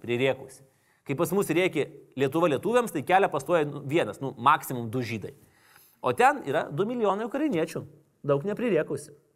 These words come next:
Daugiausiai ukrainiečių dirba statybose, ne ką mažiau viešbučių industrijoje ir žemės ūkyje. Ir žiūrėkit, čia yra netikėtumas, kuris apstulbino pačius lenkus.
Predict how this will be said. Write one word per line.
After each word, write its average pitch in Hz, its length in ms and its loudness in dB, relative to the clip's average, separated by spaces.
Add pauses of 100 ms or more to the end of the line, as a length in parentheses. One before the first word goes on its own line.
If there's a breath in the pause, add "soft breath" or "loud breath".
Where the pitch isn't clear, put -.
(760)
Daugiausiai 202 380 4
ukrainiečių 208 340 0
dirba 208 240 2
statybose, 147 540 0 (460 loud breath)
ne 165 100 -4
ką 254 100 6
mažiau 185 240 2
viešbučių 226 380 2
industrijoje 190 480 2
ir - 20 0
žemės 165 320 0
ūkyje. - 280 -10 (520 loud breath)
Ir 175 120 4
žiūrėkit, 170 280 0
čia 262 140 2
yra 247 80 -2
netikėtumas, 214 680 0 (300 loud breath)
kuris 175 240 0
apstulbino 214 640 0
pačius 175 300 -4
lenkus. 127 500 -2